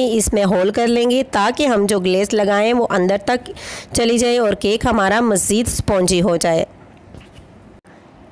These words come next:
किसी भी brush की मदद से या spoon की मदद से आप ये glaze इस पर लगा लें, अच्छे तरीके से ऊपर भी लगा लें और इसके साइडों पर भी लगा लें।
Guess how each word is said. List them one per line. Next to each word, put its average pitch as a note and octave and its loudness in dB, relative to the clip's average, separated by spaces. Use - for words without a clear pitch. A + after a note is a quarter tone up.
किसी B3 0
भी C#4 2
brush G#3+ 0
की C#4 0
मदद B3+ 0
से C4 0
या A3+ 2
spoon A#3+ 0
की C4 -4
मदद B3 0
से C4 0
आप G3 0
ये G3 0
glaze G3 0
इस A3+ 0
पर G3 -2
लगा F#3 0
लें, A3+ 0
अच्छे A#3 -2
तरीके A#3+ -2
से C4 0
ऊपर A#3+ 0
भी C#4+ 0
लगा C4 2
लें C4 0
और A#3 0
इसके C4 0
साइडों F#3+ 0
पर F#3 0
भी A#3+ -2
लगा E3 2
लें। D#3+ 0